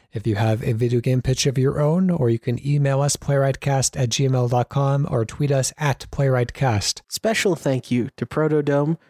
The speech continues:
Speaker 2: for the use of our theme song, Hello World, off the album Blue Noise. And when you're listening to things, why don't you go listen to Kane and Rince, The Sausage Factory, the very last,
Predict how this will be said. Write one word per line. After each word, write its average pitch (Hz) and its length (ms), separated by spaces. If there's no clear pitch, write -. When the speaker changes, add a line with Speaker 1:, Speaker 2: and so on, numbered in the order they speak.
Speaker 2:
for - 140
the 123 140
use 175 240
of 170 100
our 165 140
theme 131 240
song, 127 240
Hello 160 440
World, 120 540
off 120 240
the 117 140
album 120 400
Blue 120 320
Noise. 113 440
And 123 140
when 131 120
you're 170 140
listening 147 360
to 117 120
things, 117 380
why 131 100
don't 208 200
you 226 60
go 165 200
listen 131 460
to 110 520
Kane 120 200
and 160 120
Rince, 117 440
The 147 100
Sausage 135 420
Factory, 117 640
the 127 140
very 147 340
last, 120 800